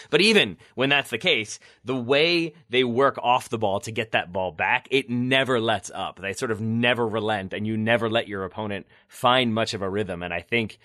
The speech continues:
that also made me very happy because it's just such a disruptive way to play for the opponent while playing right into the U S's hands.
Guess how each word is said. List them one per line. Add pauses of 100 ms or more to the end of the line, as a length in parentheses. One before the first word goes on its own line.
(220)
that
also
made
me
very
happy
because
it's
just
such
a
disruptive
way
to
play (220)
for
the
opponent
while
playing
right
into
the
U
S's
hands.